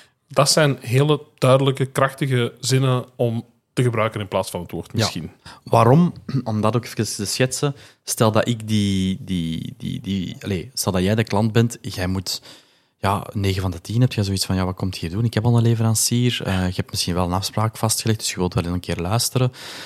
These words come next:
Speaker 2: Ehm, maar je wilt dan wel iemand voor u hebben zitten die, die wel weet wat dat jij nodig hebt en die u kan leiden naar het juiste, naar to the point.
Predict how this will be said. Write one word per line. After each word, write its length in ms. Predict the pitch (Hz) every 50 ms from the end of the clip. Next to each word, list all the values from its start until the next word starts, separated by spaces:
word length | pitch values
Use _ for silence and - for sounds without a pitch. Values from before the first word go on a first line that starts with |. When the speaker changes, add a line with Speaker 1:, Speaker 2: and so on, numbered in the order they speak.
| - - - - _
Speaker 2:
Ehm, 300 | - 101 95 90 87 - -
maar 260 | - 98 98 92 92
je 80 | 87 87
wilt 160 | 87 92 87
dan 140 | - 82 80
wel 120 | 90 95
iemand 260 | 113 120 120 110 101
voor 180 | - - 90 90
u 40 | 95
hebben 200 | 110 113 113 104
zitten 240 | 113 110 - 110 98
die, 360 | 98 92 90 90 87 87 -
die 200 | - 82 90 90
wel 240 | 87 85 82 80 78
weet 440 | - 98 117 123 123 - - - - -
wat 340 | - 98 92 87 92 92 -
dat 160 | - 95 - -
jij 120 | - 78
nodig 360 | 78 82 90 110 117 120 113
hebt 420 | - 127 123 - - - - - - -
en 320 | - 92 87 87 87 87 - - - - _ _
die 300 | 95 90 95 92 92 -
u 100 | 95 95
kan 280 | - - 90 82 80 80
leiden 340 | 87 98 117 120 117 101
naar 160 | 98 95 90 87
het 200 | 85 80 - -
juiste, 380 | 90 101 113 117 - - -
naar 160 | 92 85 87
to 100 | - -
the 100 | 92 -
point. 440 | - - - 113 113 104 90 - -